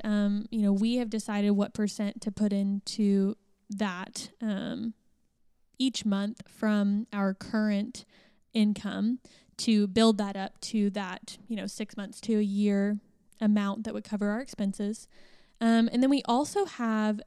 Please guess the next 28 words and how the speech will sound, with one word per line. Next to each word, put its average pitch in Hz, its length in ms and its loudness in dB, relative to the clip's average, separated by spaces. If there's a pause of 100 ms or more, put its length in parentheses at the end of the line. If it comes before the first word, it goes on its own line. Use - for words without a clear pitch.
(100)
a 202 280 0 (120)
tax - 340 -10
account. - 480 -12
So 226 460 4 (120)
since 330 300 -4
Drew's 254 220 0
self-employed, 208 800 0
you 214 100 -2
know, 202 120 2
in 202 220 0
the 214 100 -4
real 240 160 2
estate 233 240 0
world, 214 380 2
coaching 220 360 -2
world, 202 360 2 (300)
they 220 120 0
don't 247 180 0
pull 240 180 0
out 220 160 -4
taxes 202 760 -6
like 196 360 -6
a 214 100 -4
W 202 280 -2
two 214 200 -4
employee 208 520 2
like 202 160 -4
myself, 202 500 -8